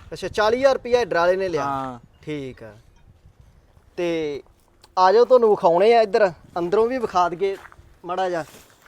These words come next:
Speaker 1: ਲਿਆ ਉਰਾਂ। ਲਓ ਬਾਈ,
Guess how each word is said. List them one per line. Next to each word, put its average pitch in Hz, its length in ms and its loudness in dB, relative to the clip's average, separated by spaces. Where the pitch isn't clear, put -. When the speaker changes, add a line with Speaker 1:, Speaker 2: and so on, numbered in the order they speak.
Speaker 1:
ਲਿਆ 160 220 0
ਉਰਾਂ। 170 280 -2
ਲਓ 175 200 4
ਬਾਈ, 240 320 2